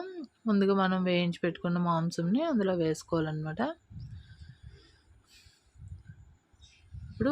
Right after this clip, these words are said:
బాగా కలుపుకోవాలి. కలుపుకున్న తర్వాత ఇందులో వచ్చేసి హాఫ్ టీ స్పూన్ పసుపు,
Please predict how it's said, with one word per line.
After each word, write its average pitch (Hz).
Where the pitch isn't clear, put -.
బాగా 185
కలుపుకోవాలి. 180
కలుపుకున్న 190
తర్వాత 170
ఇందులో 185
వచ్చేసి 170
హాఫ్ 190
టీ 185
స్పూన్ 185
పసుపు, 175